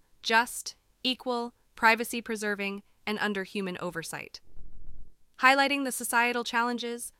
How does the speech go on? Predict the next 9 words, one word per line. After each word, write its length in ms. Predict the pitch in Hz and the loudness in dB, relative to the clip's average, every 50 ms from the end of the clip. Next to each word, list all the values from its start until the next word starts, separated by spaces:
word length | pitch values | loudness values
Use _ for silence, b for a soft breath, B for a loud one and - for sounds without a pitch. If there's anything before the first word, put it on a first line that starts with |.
| _ _ _ - | _ _ _ -6
librarian 580 | 214 214 202 233 233 233 240 247 247 240 233 214 | -6 -4 -2 0 2 2 2 2 0 -2 -2 -2
Daryl 280 | 233 226 233 233 233 | -2 -2 -2 -2 -2
Gunter 380 | 208 214 208 220 - 202 185 185 | -4 -6 -6 -6 -6 -8 -8 -10
points 340 | - - - 208 208 - 220 | -10 -8 -8 -8 -6 -2 -2
out 200 | 208 202 - - | -2 -2 -2 -6
the 80 | 190 | -10
hurdles 400 | - - 214 208 208 202 190 - | -8 -6 -6 -6 -6 -6 -6 -6
librarians 640 | 190 185 180 180 190 185 185 180 175 170 175 175 - | -6 -6 -6 -4 -4 -4 -4 -4 -6 -8 -10 -10 -8
face, 460 | - 208 196 170 175 - - - - | -6 -4 -4 -4 -6 -6 -8 -10 -10